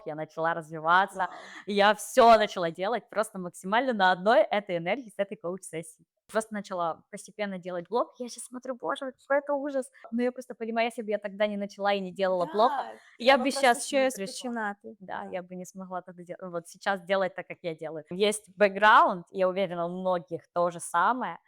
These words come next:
Speaker 1: Поэтому не бойтесь, просто делайте как есть. Вообще,
Speaker 2: Да, да.
Speaker 1: идеальный враг хорошего. Я столько не выл-, не выставила, я столько
Speaker 2: Да.
Speaker 1: не, э, не рассказала, чего хотела, просто потому
Speaker 2: Мгм.
Speaker 1: что это не слишком хорошо.
Speaker 2: Можливо, це не цікаво.
Speaker 1: Да,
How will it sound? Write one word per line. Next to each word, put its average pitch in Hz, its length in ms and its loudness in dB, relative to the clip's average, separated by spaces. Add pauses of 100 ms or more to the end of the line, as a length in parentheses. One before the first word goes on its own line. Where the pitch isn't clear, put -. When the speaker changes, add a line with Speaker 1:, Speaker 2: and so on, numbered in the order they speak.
(340)
Speaker 1:
Поэтому 185 380 -2
не 180 120 -8
бойтесь, 190 460 -2
просто - 380 -8
делайте 226 420 0
как - 200 -20
есть. 175 320 -6
Вообще, 214 380 -2
Speaker 2:
Да, 220 260 -6
да. 202 280 -8
Speaker 1:
идеальный 262 480 4
враг 220 280 2
хорошего. 190 600 -2
Я 202 300 6
столько 220 640 0
не 202 200 -2
выл-, 196 360 -4
не 190 140 -6
выставила, 175 640 -10
я 185 160 -8
столько 226 580 -6
Speaker 2:
Да. 196 80 -4
Speaker 1:
не, 202 760 -2
э, - 100 -10 (760)
не 247 100 2
рассказала, 226 640 4
чего 202 220 -6
хотела, 202 460 -2
просто 226 280 -10
потому 226 220 -8
Speaker 2:
Мгм. 226 40 -6
Speaker 1:
что - 200 -10
это 302 120 -6
не 254 100 -4
слишком 240 400 -10
хорошо. 180 400 -10
Speaker 2:
Можливо, 262 500 -2
це 226 120 -16
не 226 100 -10
цікаво. 196 600 -6
Speaker 1:
Да, 190 380 2